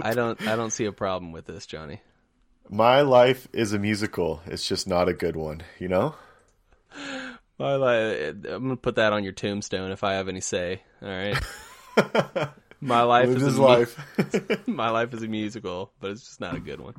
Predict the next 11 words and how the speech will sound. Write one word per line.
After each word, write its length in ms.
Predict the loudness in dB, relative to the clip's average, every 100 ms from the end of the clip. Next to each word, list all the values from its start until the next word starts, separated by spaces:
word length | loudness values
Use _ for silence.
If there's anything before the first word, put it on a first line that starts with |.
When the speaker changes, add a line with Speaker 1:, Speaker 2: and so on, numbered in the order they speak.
| -16 -16 -18 -12
Speaker 2:
<laughs> 120 | -10 -6 -6 -4 -8 -8 -12 -12 _ -2
Speaker 1:
Oh 360 | 2 2 0
God. 480 | -4 -6 -6 -6 -8 -12 _
Speaker 2:
Uh, 460 | -4 -2 0 0 0
Speaker 1:
Um, 80 | 2
Speaker 2:
I 160 | 4
am 200 | 4 4
not 240 | 8 10 10
a 40 |
singer. 540 | 6 2 0 -2 -8 -16 -20 -20 -20 -20 _ _
Clearly. 480 | 4 4 4 0